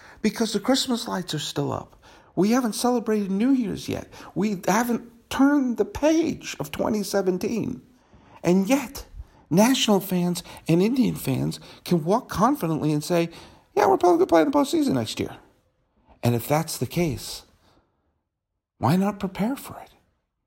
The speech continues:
All throughout two thousand three and two thousand four, and to a lesser degree two thousand five, the Red Sox and the Yankees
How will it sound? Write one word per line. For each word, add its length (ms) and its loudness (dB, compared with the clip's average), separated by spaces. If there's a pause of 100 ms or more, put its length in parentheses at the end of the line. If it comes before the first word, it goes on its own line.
(640)
All 200 6
throughout 460 0
two 160 0
thousand 480 2
three 320 0
and 140 -2
two 160 0
thousand 400 0
four, 340 2 (260)
and 140 0
to 120 0
a 40 4
lesser 300 0
degree 280 0
two 220 -4
thousand 400 2
five, 560 -4 (480)
the 80 2
Red 220 4
Sox 400 -2
and 160 0
the 60 0
Yankees 600 -4